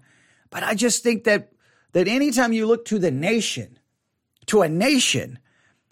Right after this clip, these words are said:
and you try to s-, somehow say, "We can fix the nation.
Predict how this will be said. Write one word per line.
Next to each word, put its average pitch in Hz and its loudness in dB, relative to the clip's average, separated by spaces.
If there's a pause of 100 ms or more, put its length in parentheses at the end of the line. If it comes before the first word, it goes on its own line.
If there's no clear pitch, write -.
and 185 0
you 202 -2
try 233 2
to 220 0
s-, - -6
somehow 214 2
say, 180 0 (800)
"We 247 0
can 180 0
fix - 0
the 151 0
nation. 147 0